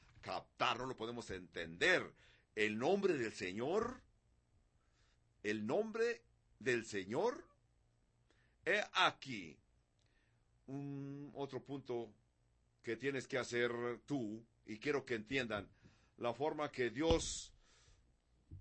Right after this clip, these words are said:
te ha marcado Dios puso su nombre en cada uno de nosotros, sus hijos.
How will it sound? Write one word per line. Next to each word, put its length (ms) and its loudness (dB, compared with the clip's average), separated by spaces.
te 340 4
ha 400 6
marcado 960 0
Dios 600 2
puso 380 0
su 240 -6
nombre 360 -2
en 40 -6
cada 220 0
uno 180 0
de 80 0
nosotros, 640 0
sus 300 -4
hijos. 420 -6